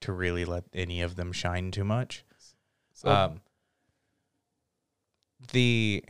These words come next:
Speaker 1: voice actresses themselves, the actual voice actresses that are voicing all of these, um,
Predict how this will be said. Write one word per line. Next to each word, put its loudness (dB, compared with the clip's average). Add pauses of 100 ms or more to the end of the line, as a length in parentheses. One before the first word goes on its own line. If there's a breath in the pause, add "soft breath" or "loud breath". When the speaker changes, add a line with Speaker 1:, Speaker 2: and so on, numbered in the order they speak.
(340 loud breath)
Speaker 1:
voice 2
actresses 2
themselves, -2
the 0
actual 0
voice 0
actresses -2
that 0
are -2
voicing -4
all 0
of -2
these, -2 (480)
um, 0